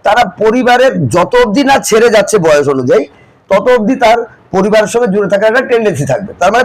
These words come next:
পরিবারের সঙ্গে, এরা পরিবারের সঙ্গে জুড়ে থাকে, এবং এরা অপরের পরেই নির্ভর করে থাকে ওইটুক বয়স, যতক্ষণ অবধি জুড়ে থাকে। এবার কি হচ্ছে, যখন এর গতিপথ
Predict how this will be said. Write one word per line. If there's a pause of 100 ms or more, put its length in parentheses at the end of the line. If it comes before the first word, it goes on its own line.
পরিবারের
সঙ্গে, (220)
এরা
পরিবারের
সঙ্গে
জুড়ে
থাকে,
এবং (440)
এরা (1300)
অপরের
পরেই
নির্ভর
করে
থাকে
ওইটুক
বয়স,
যতক্ষণ
অবধি
জুড়ে
থাকে। (600)
এবার
কি
হচ্ছে, (420)
যখন (540)
এর
গতিপথ